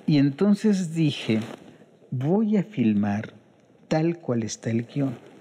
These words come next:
Este, eh, con pocas, eh, modificaciones, tal cual está el guión, porque aquí donde yo tengo que sentarme a trabajar realmente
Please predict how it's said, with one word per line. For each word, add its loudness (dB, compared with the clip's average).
Este, 2
eh, -2
con 0
pocas, -4
eh, 0
modificaciones, -2
tal -4
cual -2
está -4
el -4
guión, 0
porque 0
aquí -2
donde 2
yo 0
tengo -2
que 0
sentarme -2
a -6
trabajar -2
realmente -2